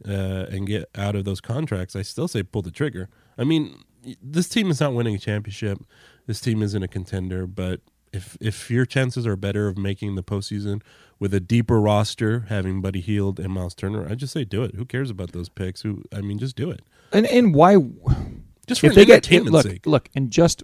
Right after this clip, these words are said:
Speaker 2: for the fact that, you know, they, you know, they're, they're obviously not gonna tank. They don't have any draft picks and all that stuff that's already gone.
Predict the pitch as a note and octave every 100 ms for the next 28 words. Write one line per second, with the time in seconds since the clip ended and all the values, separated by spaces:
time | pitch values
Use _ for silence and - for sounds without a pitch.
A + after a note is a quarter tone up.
0 | _ - C#3+ B2 A#2 A2+ A2+ - - B2
1 | A#2 B2 A#2 B2 A2+ G#2+ A2 A2 _ _
2 | _ - A2 G#2+ A2 G#2+ G#2+ - - -
3 | C#3 D3 C3 C3+ C3+ - G#2+ G2+ - A2+
4 | A#2+ B2 B2 A#2 A#2 G#2+ G#2+ G#2 - -
5 | - A2 A2+ - - G#2+ - B2 C#3+ A#2
6 | G#2+ A2+ A2 F2 G2